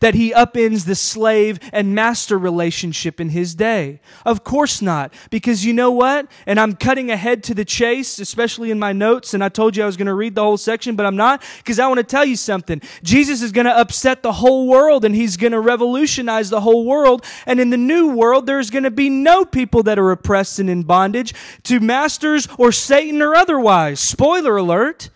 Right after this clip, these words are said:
In the new world, Paul gives us a glimpse in Galatians three that says, "Hey,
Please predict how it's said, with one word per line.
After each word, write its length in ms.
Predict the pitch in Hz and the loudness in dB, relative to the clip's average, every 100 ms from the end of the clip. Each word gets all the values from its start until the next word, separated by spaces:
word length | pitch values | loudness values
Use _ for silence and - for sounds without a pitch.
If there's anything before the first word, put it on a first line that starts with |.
| _ _ _ | _ _ _
In 200 | 254 262 | 4 6
the 80 | 269 | 4
new 360 | 262 320 330 | 4 6 6
world, 560 | 285 311 330 269 277 294 - - | 4 4 6 6 4 0 -14 2
Paul 240 | 285 330 269 | 6 6 6
gives 240 | 294 254 | 0 -2
us 160 | 240 262 | -6 -6
a 60 | |
glimpse 420 | 202 247 277 - | -2 0 0 -2
in 100 | 269 | -4
Galatians 600 | 247 254 262 254 254 220 | 0 2 2 2 -2 -4
three 220 | - 330 302 | 0 2 2
that 180 | 247 | 0
says, 320 | - 262 247 220 | -2 2 2 2
"Hey, 340 | 330 294 190 | 4 4 2